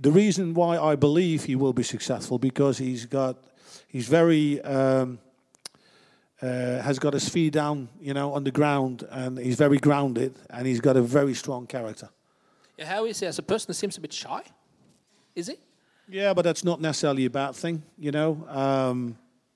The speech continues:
Speaker 1: you know, especially nowadays, if you come in the limelight as being a professional footballer, getting exposed to the media attention, but also social media and everything,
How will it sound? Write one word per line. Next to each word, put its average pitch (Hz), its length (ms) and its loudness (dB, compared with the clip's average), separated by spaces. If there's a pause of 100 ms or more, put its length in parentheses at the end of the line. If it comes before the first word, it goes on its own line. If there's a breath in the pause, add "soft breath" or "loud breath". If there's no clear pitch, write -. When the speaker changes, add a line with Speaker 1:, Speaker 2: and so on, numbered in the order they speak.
(140)
Speaker 1:
you 135 100 -2
know, 139 140 2
especially 139 440 0
nowadays, 139 600 0
if - 160 -6
you 139 80 -4
come 139 220 -2
in 135 60 0
the 127 60 2
limelight 135 640 0 (680 soft breath)
as 117 100 0
being 135 180 6
a 123 40 0
professional 131 440 0
footballer, 139 460 2
getting 131 240 0
exposed 131 480 2
to 131 60 -8
the 127 100 -4
media 131 320 0
attention, 131 460 -2
but 127 100 -4
also 131 280 0
social 131 360 0
media 127 260 -4
and 123 80 -4
everything, 143 440 -4